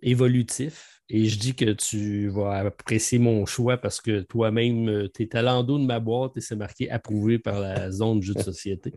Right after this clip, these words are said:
Speaker 2: Ouais, ben oui, <laughs> ben oui. Je suis d'accord avec toi. C'est un des meilleurs jeux solo, euh, euh, que j'ai eu la chance de jouer. Puis, euh, c'est drôle à dire, il,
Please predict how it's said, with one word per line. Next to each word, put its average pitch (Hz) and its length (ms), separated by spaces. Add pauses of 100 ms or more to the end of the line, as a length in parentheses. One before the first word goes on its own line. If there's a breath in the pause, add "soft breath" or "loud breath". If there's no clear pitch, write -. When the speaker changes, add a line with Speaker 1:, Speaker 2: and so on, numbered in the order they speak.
(760 loud breath)
Speaker 2:
Ouais, 104 640
ben 120 180
oui, 101 320
<laughs> - 300
ben 98 220
oui. 87 260 (360 loud breath)
Je - 100
suis - 60
d'accord 98 320
avec 95 240
toi. 98 200
C'est 95 200
un 95 140
des 90 180
meilleurs 92 440
jeux 95 140
solo, 87 560
euh, 78 220 (600 soft breath)
euh, 90 120
que 92 200
j'ai 90 240
eu 87 100
la 87 140
chance 95 280
de 90 140
jouer. 82 360
Puis, 80 320
euh, 76 260 (720 loud breath)
c'est 95 160
drôle 113 240
à 107 80
dire, 110 160
il, 139 300